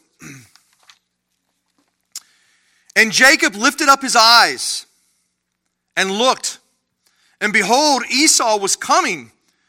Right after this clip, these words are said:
and four hundred men with him. So he divided the children among Leah and Rachel and the two female servants, and he put the servants with their children in front,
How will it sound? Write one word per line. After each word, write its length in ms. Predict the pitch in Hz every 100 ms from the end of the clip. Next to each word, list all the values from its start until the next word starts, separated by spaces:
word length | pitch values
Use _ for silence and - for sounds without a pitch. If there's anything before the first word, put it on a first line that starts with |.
| _ _ -
and 140 | 151
four 180 | - 165
hundred 300 | 175 165 139
men 280 | 151 233 160
with 220 | 180 240
him. 320 | 170 113 92 _ _ _ _ _ _ _ _ _ _ _ _ _ _ _
So 200 | - 262
he 80 | 240
divided 560 | 214 208 247 311 311
the 100 | 277
children 460 | - - 262 254 254
among 360 | 190 202 196 190
Leah 320 | 226 240 262
and 160 | 196 190
Rachel 540 | 190 208 - 190 220 - _ _ _ _ _
and 120 | 196
the 60 | 185
two 180 | 208 226
female 440 | - 214 196 175
servants, 480 | - 180 165 180 196
and 100 | 196
he 60 |
put 180 | 185 247
the 80 | 269
servants 500 | - 247 240 240 -
with 140 | 196
their 180 | 208 233
children 380 | 262 240 220 208
in 140 | 180
front, 500 | 160 - 160 160 -